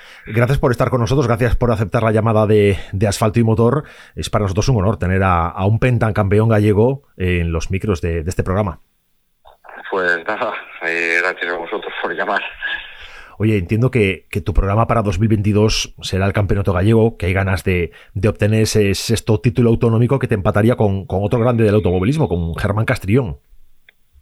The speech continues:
Speaker 2: Sí, el objetivo es salir el año que viene al Gallego y intentar eso, ser, ser campeón gallego otro año más. Eso vamos y, y a ver qué pasa.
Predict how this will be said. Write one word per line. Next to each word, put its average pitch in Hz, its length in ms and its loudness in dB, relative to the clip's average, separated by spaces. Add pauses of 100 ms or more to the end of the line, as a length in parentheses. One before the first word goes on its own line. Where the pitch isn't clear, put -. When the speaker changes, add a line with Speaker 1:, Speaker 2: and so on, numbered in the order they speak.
(800)
Speaker 2:
Sí, - 220 -6
el 92 140 -6
objetivo 107 580 -2
es 101 640 2 (180)
salir 95 300 -2
el 98 120 0
año 98 280 -4
que 98 80 -10
viene 147 340 -4
al 95 300 -6
Gallego 123 580 -2
y - 400 -14 (520)
intentar 107 580 -4
eso, - 160 0 (340)
ser, 85 540 -4 (840)
ser 87 540 0
campeón 87 360 -6
gallego 87 1200 -2 (560)
otro 98 240 -2
año 95 240 -2
más. 123 160 -2 (300)
Eso - 180 -8
vamos 123 380 -6 (120)
y, 90 60 -14 (800)
y - 20 -4
a 87 60 0
ver 87 120 -4
qué 90 120 -4
pasa. 107 180 -4